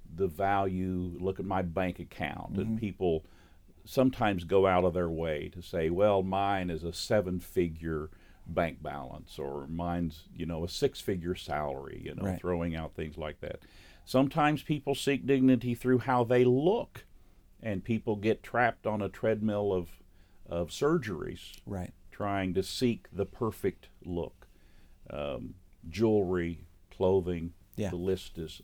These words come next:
Speaker 1: unending.
Speaker 2: The, the older we get, it seems like the easier it is to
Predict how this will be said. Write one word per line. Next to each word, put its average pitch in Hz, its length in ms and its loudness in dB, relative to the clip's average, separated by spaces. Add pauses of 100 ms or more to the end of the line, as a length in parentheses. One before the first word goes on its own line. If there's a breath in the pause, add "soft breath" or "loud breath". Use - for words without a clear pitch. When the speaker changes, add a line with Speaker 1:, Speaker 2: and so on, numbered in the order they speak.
Speaker 1:
unending. 82 500 -12 (1080 soft breath)
Speaker 2:
The, - 140 0 (140)
the 147 120 2
older 151 300 4
we 135 140 2
get, 127 320 4 (160)
it 110 140 -6
seems 131 260 -2
like 120 160 2
the - 180 0
easier 123 560 2
it 110 80 2
is 110 300 2
to 101 480 -2